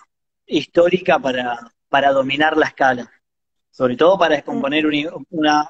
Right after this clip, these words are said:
Speaker 1: una imagen compleja de líneas en, en, en lo que sería un, un rompecabezas de unidades mucho más fáciles de resolver, de resolver y de copiar, y sobre todo para no,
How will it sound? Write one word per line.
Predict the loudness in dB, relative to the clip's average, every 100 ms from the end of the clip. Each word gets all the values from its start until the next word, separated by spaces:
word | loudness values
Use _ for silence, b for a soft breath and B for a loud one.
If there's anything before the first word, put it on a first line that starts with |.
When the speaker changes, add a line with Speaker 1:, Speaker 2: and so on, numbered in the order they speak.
| -6
Speaker 1:
una | -2 0
imagen | 0 0 0
compleja | 2 4 4 2 2 2
de | 2
líneas | 0 0 0 -2 -4
en, | -4 -6 -4
en, | 0 0 0 -6 -12
en | -6 -2
lo | -2
que | -4
sería | 2 2
un, | 2 -6 _ -8
un | 0
rompecabezas | 0 0 0 2 2 2 -2 0
de | 2 2 0 _ _ _
unidades | -4 -2 2 2 2 -2
mucho | -6 -2 -2
más | 0
fáciles | -2 -2 0 0
de | 0
resolver, | -2 0 2 4 2 2
de | 2
resolver | 2 2 4 4 2 -2 b b b
y | 2
de | 4
copiar, | 4 4 4 4 0
y | -4
sobre | 0 -2
todo | 2 4 4
para | 2 0 2
no, | 2 0